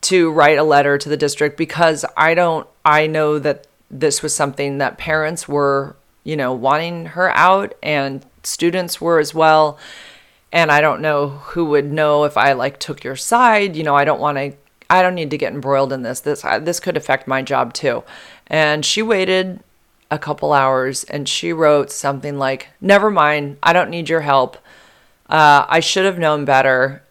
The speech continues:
And, you know, the school district doesn't care about you. They don't, should, they don't care about subs. Y-, you know, even your, our, um, our C W A, which is our, our,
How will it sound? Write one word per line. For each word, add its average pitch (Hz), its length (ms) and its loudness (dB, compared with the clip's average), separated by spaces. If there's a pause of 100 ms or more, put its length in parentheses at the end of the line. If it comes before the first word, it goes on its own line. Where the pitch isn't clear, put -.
(120)
And, 143 560 -2 (220)
you 160 180 -4
know, 147 140 0
the 151 120 -4
school 190 200 -4
district 180 460 -6
doesn't 156 280 -2
care 151 220 0
about 143 280 0
you. 165 480 -2
They 143 120 0
don't, 135 220 -4
should, 151 240 -6
they 151 100 0
don't 151 160 -2
care 139 200 2
about 135 260 0
subs. 151 560 2 (420)
Y-, - 200 -14
you 160 120 -4
know, 135 280 0
even 180 360 0
your, 147 400 2
our, 139 280 4
um, 131 560 -4 (600)
our 151 240 -4
C 185 240 -6
W 147 320 0
A, 139 200 4
which 135 180 -6
is 139 140 -10
our, 131 500 2 (120)
our, 135 440 0